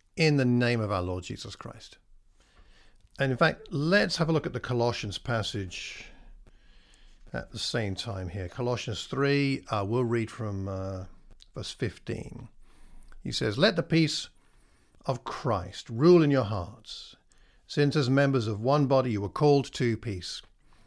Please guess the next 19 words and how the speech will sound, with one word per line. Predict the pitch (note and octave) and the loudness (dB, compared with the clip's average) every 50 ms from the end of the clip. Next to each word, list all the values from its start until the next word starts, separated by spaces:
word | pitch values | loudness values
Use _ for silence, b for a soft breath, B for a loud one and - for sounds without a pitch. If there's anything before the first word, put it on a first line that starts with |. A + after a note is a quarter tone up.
| - - - - | -20 -12 -4 0
and | C#3+ D#3 D#3 D#3+ D#3+ C3 G#2+ | 2 2 4 4 2 2 0
be | A#2 A#2 A#2 A#2 A2 | -2 -2 0 -2 -2
thankful. | - - - G2+ F#2 F2+ - - - F#2+ F2 - - - - b b b b b b | -4 -4 -4 -4 -4 -6 -8 -12 -16 -16 -16 -18 -20 -20 -20 b b b b b b
Let | - B2+ B2 C#3 D#3 D#3 B2 - - - - | -4 0 2 4 4 4 4 2 -2 -8 -6
the | - A2 | -2 0
message | A2+ A#2+ B2 A2+ - - F2 E2+ - - - - _ - - - | 0 0 0 0 -2 -4 -8 -10 -10 -14 -16 -18 _ -12 -4 0
of | C3 C3 B2 - | 2 2 0 0
Christ | - - G#2+ F2+ E2+ F#2 - - - - - - - - - C3 A2+ G#2+ | -4 -6 -6 -6 -6 -8 -12 -14 -18 -20 -20 -20 -18 -12 -10 -10 -8 -6
dwell | A2+ B2 B2 C3+ C#3+ C#3+ C#3+ C3+ B2+ | -4 -2 2 2 4 4 4 4 4
among | A#2 A2 A2 G#2+ G#2+ | 2 2 0 0 0
you | G#2+ G#2 G2 F#2 | -2 -2 -4 -4
richly | F#2 F#2 G2+ G#2+ G2 - - - - F2+ F#2 F#2 F#2 F#2+ - _ b b b b b b b b b b | -4 -4 -4 -4 -4 -6 -8 -10 -10 -10 -10 -10 -10 -12 -14 _ b b b b b b b b b b
as | B2+ B2+ C3 B2 G#2 | 0 2 2 2 0
you | G#2 G2+ | -2 -6
teach | G2 - - D#3 F#3+ F#3 - - - - _ _ _ _ _ - - | -4 0 0 0 0 0 -4 -8 -10 -12 _ _ _ _ _ -10 -8
and | C3 A#2 | -6 -6
admonish | A2 G#2 G#2+ A#2+ B2+ C#3 D3+ E3 E3+ D#3+ - | -4 -4 -2 0 2 4 4 4 2 2 0
one | - C#3 C3+ | 0 0 2
another | C3+ A#2+ G#2 G2 F#2+ G#2 A#2 B2 | 2 0 0 -2 -2 -4 -6 -8